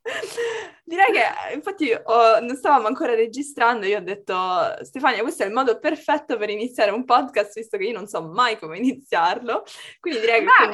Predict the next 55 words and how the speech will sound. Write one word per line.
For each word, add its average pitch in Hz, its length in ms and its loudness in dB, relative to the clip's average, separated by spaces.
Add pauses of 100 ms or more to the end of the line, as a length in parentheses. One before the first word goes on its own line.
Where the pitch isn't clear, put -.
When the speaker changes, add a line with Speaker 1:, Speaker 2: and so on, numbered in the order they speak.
Speaker 1:
verità, 285 360 6
Speaker 2:
iniziarlo 320 640 6
Speaker 1:
no? 302 120 8
Con 294 180 8 (100)
un 285 120 -6
sorriso. 339 100 -6 (300)
Speaker 2:
sorridendo 285 380 2
e 285 40 -4
ridendo 277 720 2
mi 226 120 -4
sembra 226 340 0
proprio 262 320 2
un, 220 160 -2
un 208 260 0
buonissimo 240 580 -2
inizio, 208 580 -4
così 285 120 4
Speaker 1:
Esatto. 233 220 6
Speaker 2:
mettiamo 185 280 -2
anche 226 200 0
un 254 100 -2
po' 233 120 0
di 202 140 -2
buon 208 240 -2
umore 208 300 -2
alle 208 160 -4
persone 202 600 -8
che 196 160 -6
ci 220 100 2
Speaker 1:
Esatto, 185 240 -4
Speaker 2:
ascoltano. 196 680 -6
Speaker 1:
esatto, 196 440 -4
soprattutto 220 440 -4
visto 214 260 -4
che 185 60 -2
in 196 80 -6
questo 233 300 -2
periodo, 214 220 6
appunto, 196 460 -4
abbiamo 190 420 2
parlato 196 340 4
anche 208 220 -6
noi 202 160 -4
su 196 100 -8
Instagram 190 600 -4
di 190 120 -6
fatica, 185 880 0
stanchezza, 190 1000 -4
no? 196 260 2
Comunque 190 340 -4
tutte 214 280 -6
sensazioni 190 600 -6
un 190 100 -8
po' 165 220 -6
più, 175 380 -2